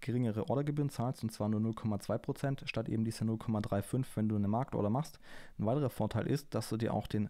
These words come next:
Spread sparen kannst. Denn wie du hier siehst, ist zwischen dem Kaufpreis und dem Verkaufspreis ein Spread, der hier jetzt aktuell null Komma null acht Prozent ist. Und wenn du jetzt aber eine Marktorder machst, dann würdest du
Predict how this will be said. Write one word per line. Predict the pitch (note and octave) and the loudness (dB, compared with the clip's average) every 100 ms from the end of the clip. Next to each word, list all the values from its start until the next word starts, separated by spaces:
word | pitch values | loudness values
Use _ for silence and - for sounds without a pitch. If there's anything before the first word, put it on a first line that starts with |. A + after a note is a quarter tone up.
| - | -4
Spread | - - - G2+ A2 - | -12 -6 2 2 2 -4
sparen | - - F#2+ G2 | -6 0 0 2
kannst. | - G2 - | 0 0 2
Denn | G#2+ | 2
wie | |
du | C3+ | 2
hier | A#2 | 0
siehst, | A2 - E3 - - - - | 0 0 0 -2 -14 -14 -4
ist | C#3+ | -4
zwischen | - B2 - | 0 0 2
dem | A2+ G#2+ - | 2 2 0
Kaufpreis | - A#2 - - A#2+ B2+ D#3+ - - - - - | 0 0 0 -2 0 0 0 -6 -16 -20 -18 -4
und | A#2+ | 0
dem | A2+ G#2+ | 4 2
Verkaufspreis | G2+ B2 C#3 - G#2 - - G2+ B2 - | 2 0 0 0 -2 -2 0 2 2 0
ein | - | -4
Spread, | F3 - A#2 - - - | -4 -2 -2 -2 -4 -2
der | G2+ | 2
hier | A2 | 2
jetzt | A2 - - | 2 0 -4
aktuell | A2 - - G#2+ G#2+ | -4 -2 0 2 2
null | A#2 A#2 | 2 0
Komma | - A#2+ A2 A2+ - - - | 0 2 2 -2 -10 -14 0
null | A#2+ B2 | 2 2
acht | A2 A#2 | 0 -2
Prozent | - G#2 - B2+ C#3+ - - - - | -4 -4 0 0 0 -8 -20 -14 0
ist. | D3 - - - - - - - | 0 0 -12 -16 -16 -12 -10 -4
Und | A2+ | 0
wenn | A#2+ | 2
du | A#2 E3+ | 2 2
jetzt | D#3+ | 2
aber | B2+ A#2+ | 0 2
eine | C#3+ G#2+ | 2 4
Marktorder | G2 G#2+ D#3 - G#2 G2+ | 4 2 0 0 0 4
machst, | G2+ D3+ - - - - - - - | 4 2 -2 -12 -14 -16 -18 -18 -6
dann | - A#2 | 0 2
würdest | B2+ D3+ C#3 - | 2 2 0 0
du | D3+ F#3 | 2 2